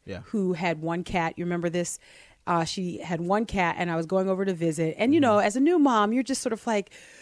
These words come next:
Speaker 2: oh, you know, pets and everything,
Speaker 1: Yeah,
Speaker 2: and especially when
Speaker 1: yeah.
Speaker 2: you don't have pets. And so I, I asked her, I was like, "Do you have, like, a cage for your cat?" And which you know, just to let you guys know what kind of cat this is,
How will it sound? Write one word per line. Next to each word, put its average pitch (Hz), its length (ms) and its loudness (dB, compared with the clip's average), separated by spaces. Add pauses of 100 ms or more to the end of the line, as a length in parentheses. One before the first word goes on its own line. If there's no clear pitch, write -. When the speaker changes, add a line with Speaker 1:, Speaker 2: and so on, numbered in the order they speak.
(260)
Speaker 2:
oh, 277 220 -4
you 262 100 2
know, 208 120 4
pets 269 420 2
and 294 80 4
everything, 277 280 6
Speaker 1:
Yeah, 254 40 4
Speaker 2:
and - 40 4
especially - 240 2
when 277 80 6
Speaker 1:
yeah. 240 40 4
Speaker 2:
you 233 60 2
don't 208 140 0
have 269 280 4
pets. 208 260 0
And 196 140 -4
so 185 380 2 (380)
I, 220 300 6
I 214 140 4
asked 233 420 4
her, 196 140 4
I 185 100 4
was 220 200 -2
like, 214 280 0
"Do 247 100 -4
you 254 140 0
have, 285 160 -2
like, - 200 -4
a 262 60 2
cage 233 760 -4 (340)
for - 200 -6
your 226 240 0
cat?" 214 520 2
And 226 120 2
which 262 220 0 (480)
you 233 100 0
know, 190 240 2 (320)
just 254 220 0
to 240 60 2
let 233 140 4
you 247 80 2
guys 233 280 6
know 233 120 2
what 214 140 4
kind 214 220 0
of 196 100 -4
cat 208 320 2
this 214 220 0
is, 196 280 2